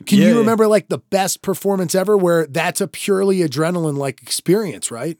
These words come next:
Speaker 2: Well, um, yeah. And I'm also a high school athlete that peaked in high school.
Speaker 1: So that was adrenaline, dude.
Speaker 2: So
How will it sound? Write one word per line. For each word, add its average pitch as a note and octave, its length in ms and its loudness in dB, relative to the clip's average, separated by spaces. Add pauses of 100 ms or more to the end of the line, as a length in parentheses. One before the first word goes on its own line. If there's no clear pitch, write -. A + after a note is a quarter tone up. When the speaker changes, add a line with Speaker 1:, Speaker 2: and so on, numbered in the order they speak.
(140)
Speaker 2:
Well, D3 300 -6 (420)
um, C#3+ 480 -4 (440)
yeah. C3+ 360 0 (380)
And D#3 260 0
I'm C3 220 -4
also A#2 560 -6 (180)
a A#2+ 60 -10
high A#2 220 -8
school A2 280 -10
athlete G#2+ 560 -10 (100)
that A2 260 -10
peaked D#3+ 420 -6
in G#2+ 120 -12
high F2+ 220 -16
school. G2 400 -16 (200)
Speaker 1:
So F3+ 200 2
that E3 240 -2
was D3+ 140 -4
adrenaline, D#3 480 -2
dude. G#2+ 140 -6
Speaker 2:
So B2 380 0